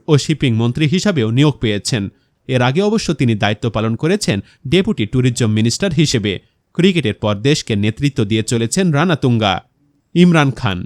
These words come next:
পাকিস্তান। পাকিস্তান ক্রিকেটের ইতিহাসের অন্যতম সেরা পোস্টার বয় ইমরান খান। তার নেতৃত্বেই উনিশশো বিরানব্বই সালে ওয়ানডে বিশ্বকাপ জিতেছিল পাকিস্তান। আটত্রিশ গড়ের ব্যাটিং এবং বোলিং গড় তেইশের নিচে রয়েছেন ইমরান খান। সর্বকালে সেরা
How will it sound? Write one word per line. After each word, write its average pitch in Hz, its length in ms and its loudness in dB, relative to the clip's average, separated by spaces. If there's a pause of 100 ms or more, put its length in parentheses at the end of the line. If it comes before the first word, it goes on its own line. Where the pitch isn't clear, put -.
(320)
পাকিস্তান। 123 560 -2 (560)
পাকিস্তান 226 440 0
ক্রিকেটের 233 440 0 (100)
ইতিহাসের 196 580 4 (140)
অন্যতম 160 480 2
সেরা 123 240 0
পোস্টার 165 400 0
বয় 143 320 2
ইমরান 131 340 4
খান। 101 240 -4 (400)
তার 127 120 2
নেতৃত্বেই 135 580 0 (100)
উনিশশো 143 320 2
বিরানব্বই 139 420 2
সালে 190 240 -2 (280)
ওয়ানডে 190 340 2
বিশ্বকাপ 120 440 -2
জিতেছিল 151 460 -2
পাকিস্তান। 117 560 -2 (420)
আটত্রিশ 214 420 0
গড়ের 233 220 2
ব্যাটিং 170 300 2 (140)
এবং 175 200 4 (100)
বোলিং 170 260 4
গড় 117 280 0
তেইশের 160 400 2
নিচে 151 320 4
রয়েছেন 123 380 0 (100)
ইমরান 151 320 4
খান। 117 240 0 (500)
সর্বকালে 147 500 0
সেরা 113 240 -2